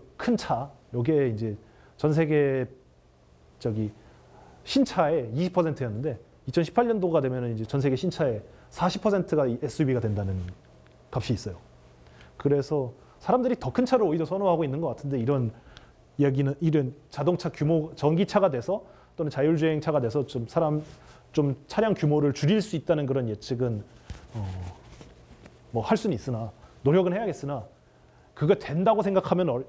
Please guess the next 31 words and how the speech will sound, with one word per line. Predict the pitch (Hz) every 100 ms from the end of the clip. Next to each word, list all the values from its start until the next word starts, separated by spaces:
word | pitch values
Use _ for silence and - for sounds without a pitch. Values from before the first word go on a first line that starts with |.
| -
된다고 | 151 196 196
생각하고 | 202 202 180 175
정책을 | 135 151 143
짜면 | 147 120
안 |
되지 | 113 127
않겠느냐, | 98 113 90 - - 127
이런 | 131 120 104 107
이야기입니다. | 104 - - - - - - - - - - - - - - - - - - - - - - - -
아, | 156
그리고 | 127 147
이제, | 131 131 - - - - -
이제 | 170 208
전기차 | 185 165 175 - 185 160 143 127
시즌, | - 180 170 147 147
전기차, | 151 185 - 143
아, | 117 113 - - - _ - - -
<laughs> | 147 147 120 - - - -
이제 | 139 135 117 -
이게 | 139 143
여기 | 127 127 143
오면서 | 139 139 127
이제 | 117 117
애플이 | 131 165 143 127 120 117
자동차 | 120 139 -
만든다는 | 143 120 120 117
그런 | 147 160 139 127 - - - - - -
이야기도 | 147 135 135
보면서 | 131 151 143
온-, | 113 120
왔는데요. | 107 123 117 110 92